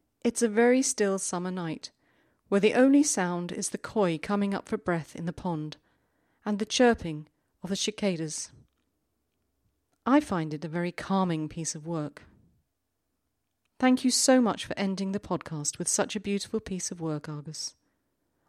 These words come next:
I know we're going to hear more from you in the future, and I'm already looking forward to it. I'd also like to thank Alan for his help this week in putting together the podcast. I know he was very busy because he was judging the Senryu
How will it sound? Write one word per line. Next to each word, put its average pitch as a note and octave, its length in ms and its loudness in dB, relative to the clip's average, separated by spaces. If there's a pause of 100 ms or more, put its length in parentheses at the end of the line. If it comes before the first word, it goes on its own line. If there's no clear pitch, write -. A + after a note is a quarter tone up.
I G3 80 2
know G#3+ 260 6
we're A#3+ 140 4
going G3 200 0
to F#3 120 -2
hear F3 140 0
more D#3+ 200 -2
from D3+ 140 -10
you D3+ 100 -4
in D3 80 -4
the D3 60 -6
future, C#3+ 520 -8 (640)
and F3+ 140 0
I'm F3 160 4
already E3 340 2
looking E3+ 280 -6
forward D3 380 -6
to - 120 -8
it. - 260 -12 (1800)
I'd A3+ 100 4
also D4 260 6
like G#3+ 200 2
to G#3+ 80 -4
thank G3 240 -4
Alan D#3 280 -2
for D#3 120 -10
his D#3 200 -6
help D3 260 -4 (160)
this - 200 -10
week C#3+ 280 -8 (440)
in G3+ 120 -2
putting A#3 320 0
together F3 340 -2
the E3+ 140 -4
podcast. - 720 -8 (480)
I A#3 80 4
know B3 240 10
he D4 140 8
was A#3+ 140 4
very G3+ 260 0
busy F3 420 -2
because A3 260 -2
he C4 100 4
was C#4 120 4
judging F3+ 400 -4
the E3 80 -10
Senryu D#3 640 -2